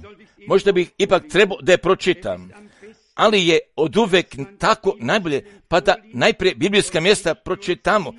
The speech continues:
ne samo da ih citiramo, jer veoma brzo mogli bismo nešto drugo da kažemo, osim kako napisano stoji. Oda Jevreja, treće glave, oda stiha,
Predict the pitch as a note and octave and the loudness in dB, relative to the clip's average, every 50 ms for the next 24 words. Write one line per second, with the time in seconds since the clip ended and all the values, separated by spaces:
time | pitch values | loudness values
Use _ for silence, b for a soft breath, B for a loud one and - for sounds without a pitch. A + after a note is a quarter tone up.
0 | b b b b b C3+ D#3 - - F#3 G#3+ A3 G#3 E3 F3+ F#3 E3 - - G#3 | b b b b b -6 -4 -2 0 2 2 2 2 2 2 2 2 0 0 0
1 | G3+ G3+ - - G#3+ G3 E3+ C#3 B2+ A#2 A2 - b b b b C#3+ D#3 D3 G#2 | 0 0 0 2 2 4 4 2 0 -4 -12 -16 b b b b -2 -2 0 4
2 | C3+ F#3+ A3 G3 F#3+ F#3 - - G#3+ F#3+ - - F3 G#3+ F#3+ C3 D#3+ D#3 B2 A2+ | 6 6 6 6 4 0 0 -4 -18 -10 -4 0 2 2 2 0 0 -2 -2 -4
3 | b b b b b F3 - A#2+ E3+ G3+ F#3+ F#3 E3+ - D#3 F#3 - D#3+ D#3+ B2+ | b b b b b -14 -8 -4 -4 -4 -4 -4 -8 -6 -8 -8 -10 -8 -6 -4
4 | F3 G3 - - F#3+ - _ _ _ _ - A2 E3+ A#3 G#3 G3+ F#3 F3 - - | -2 -2 -2 -4 -8 -10 _ _ _ _ -8 -4 0 2 4 6 6 4 4 2
5 | F3+ D3 G#2+ - G2 E2+ D#2 D#2 C#2+ _ b b b b b - _ - - F#3+ | 0 -2 -2 -4 -14 -18 -18 -20 -20 _ b b b b b -20 _ -2 0 0
6 | F#3+ - F#3+ E3 D3 - F#3 G3+ - - F#3 F3+ E3 - - G3 - - F3+ F3+ | 0 0 -4 -6 -2 0 0 2 2 2 2 2 2 2 0 -4 -4 -2 -4 -4
7 | E3+ - - F3 D#3+ A#2 F#2 E2+ A#2 G#3 A3 - - - - - - C#3 G#3+ A#3 | -4 -6 -4 -6 -6 -6 -6 -10 -18 -20 -20 -20 -20 -20 -16 -4 2 6 6 8
8 | A#3+ A3+ G#3 G3+ G3 D3+ F3 F3 C#3+ A2 F2 E2 D2 - - - _ A3+ F#3+ _ | 8 8 8 8 6 6 4 0 -2 -2 -6 -10 -14 -18 -20 -20 _ -20 _ _
9 | _ F3+ F#3 G3+ F#3 E3 C#3+ B2 A2+ A2 _ _ _ _ _ _ _ _ _ _ | _ -20 -20 -20 -20 -20 -20 -20 _ _ _ _ _ _ _ _ _ _ _ _
10 | _ _ _ _ _ _ _ _ _ _ _ _ _ _ _ _ _ _ - D#3+ | _ _ _ _ _ _ _ _ _ _ _ _ _ _ _ _ _ _ 0 4
11 | F#3+ G#3 G#3 - - G3+ G3 D3+ F#3 F3+ D#3 C#3+ B2+ B2+ A2+ G#2+ G2 - _ _ | 4 4 4 2 2 0 2 6 6 6 6 6 4 -2 -8 -8 -10 -14 _ _
12 | _ _ _ _ _ _ _ - E3+ G#3+ G3 F#3+ F3 D#3+ - - - F#3+ F3 - | _ _ _ _ _ _ _ 4 4 6 6 6 4 2 0 -2 -2 -2 -2 -2
13 | - G#2 F2+ F#2+ | -4 -8 -8 -10